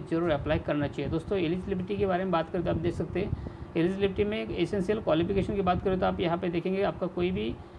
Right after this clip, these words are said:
इसमें graduate होना ज़रूरी है और उसके बाद में आपका सीसीसी certificate होना चाहिए। और दूसरी बात दोस्तों, examination किस तरह से होगी आपके, तो आप, आप यहाँ पे देख सकते हैं stenographer three के लिए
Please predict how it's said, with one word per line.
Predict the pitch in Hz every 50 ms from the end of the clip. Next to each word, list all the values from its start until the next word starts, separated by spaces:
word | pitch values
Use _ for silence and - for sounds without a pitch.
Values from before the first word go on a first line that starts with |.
| - -
इसमें | 160 - - 180 185 190 175
graduate | 156 165 160 160 165 196 190 185
होना | 180 175 180 180
ज़रूरी | 156 160 160 160 170 180 180 160
है | 156 160 190 - - - - - - - - - - -
और | 160 165
उसके | 170 - - 185 160 151
बाद | 151 156 170 185 185 175
में | 175 180 196 349 339 - - -
आपका | 160 151 - - - 180 175
सीसीसी | 180 - 160 151 - 196 170 175 - 202 208 220 202
certificate | 185 - 165 156 160 180 165 165 175 160 165 196 196 190 - - - - 160 139
होना | 160 160 156
चाहिए। | 143 - - 139 127 131 165 - - - - - - - - - - - - - - - - -
और | 156 156 170 170
दूसरी | 151 156 160 160 - 202 196
बात | 190 202 190
दोस्तों, | 180 190 185 - 220 190
examination | 151 151 185 185 190 185 185 208 202 175
किस | 196 190 185
तरह | - 202 190
से | 185 202
होगी | 190 190 190
आपके, | 180 170 175 - 175
तो | 170 170
आप, | 165 -
आप | 156 147 - -
यहाँ | 165 147 143 147
पे | 147 - 165
देख | 147 170 170 -
सकते | - 175 156 - 196
हैं | 165 180 190 214 190
stenographer | - - 160 160 165 165 165 156 - 185 165
three | - - 180 170
के | - 175
लिए | 175 180 190 226